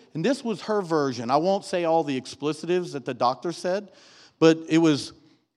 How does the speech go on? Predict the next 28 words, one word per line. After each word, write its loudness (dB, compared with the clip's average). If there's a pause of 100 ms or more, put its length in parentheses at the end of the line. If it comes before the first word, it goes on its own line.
(120)
"What's 0
wrong 2
with -6
this? -12 (540)
Give -2
me 0
another -2
one." -16 (800)
Puts -4
it 4
inside, 0
takes -4
a -8
look, -12
says, -20 (320)
"What's -12
wrong -6
with -12
this?" -14 (640)
Third 6
one, -8
puts 0
it 2
up 2
there, 6 (300)
looks, 6 (340)
and -2
goes, 0